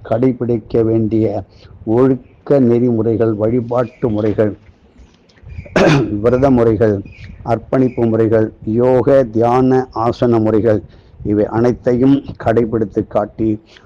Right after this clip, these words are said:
அருளி உள்ளார்கள். அதோடு மட்டுமல்லாமல், அனைத்து நல் பலன்களையும் நாட்டு மக்களுக்கும் மற்ற ஜீவன்களுக்கும் அர்ப்பணித்து நல்வழி காட்டி உள்ளார்கள்.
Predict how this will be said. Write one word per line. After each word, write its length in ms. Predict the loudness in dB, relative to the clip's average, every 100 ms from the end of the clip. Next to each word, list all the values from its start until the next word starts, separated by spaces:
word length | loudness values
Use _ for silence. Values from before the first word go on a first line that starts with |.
| _
அருளி 320 | -4 0 0 0
உள்ளார்கள். 580 | 0 0 -2 -2 -6 -8 -14 -14 -18 _
அதோடு 400 | -4 0 4 4 4
மட்டுமல்லாமல், 800 | 0 -2 0 2 2 2 0 -2 -6 -16 -8
அனைத்து 520 | -2 0 -2 0 2 2 -2 -20 -20 -20 -4
நல் 320 | 0 2 2 2
பலன்களையும் 640 | 2 2 2 2 2 0 -4 -10
நாட்டு 460 | -8 -4 -4 -4 -2
மக்களுக்கும் 720 | -2 -2 0 0 -2 -2 -2 -2
மற்ற 340 | -6 -4 -4
ஜீவன்களுக்கும் 920 | -2 0 2 2 0 -2 -2 -2 -2 -2 -10 _ -20 -6
அர்ப்பணித்து 640 | -6 -2 0 0 0 0 2
நல்வழி 500 | 2 2 2 2 0
காட்டி 360 | -2 -2 -2
உள்ளார்கள். 520 | -2 0 -2 -4 -8